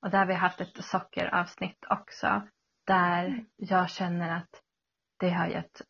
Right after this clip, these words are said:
Speaker 1: stora resultat. För att när jag kom hem,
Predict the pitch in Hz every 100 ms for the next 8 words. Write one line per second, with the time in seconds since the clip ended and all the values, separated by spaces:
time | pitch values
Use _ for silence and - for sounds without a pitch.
0 | _ - - - - - 190 175 185 190
1 | 175 - 196 185 - 196 - - - 247
2 | _ - _ _ _ _ - 202 190 180
3 | - 202 202 208 202 180 208 214 202 196